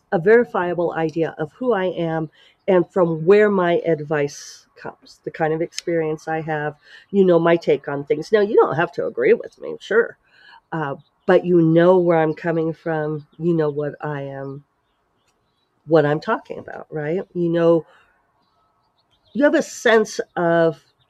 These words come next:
who this person is spouting off advice. When somebody else says,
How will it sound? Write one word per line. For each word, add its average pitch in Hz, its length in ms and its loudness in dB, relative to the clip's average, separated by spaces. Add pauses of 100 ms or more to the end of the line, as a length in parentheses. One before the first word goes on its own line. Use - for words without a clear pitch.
(200)
who 240 120 -2
this 185 200 4
person 165 400 -4
is - 400 -14 (340)
spouting 139 400 -2
off - 160 -14 (340)
advice. 147 440 -8 (1900)
When 220 220 8
somebody 330 420 4
else 196 300 0
says, - 440 -8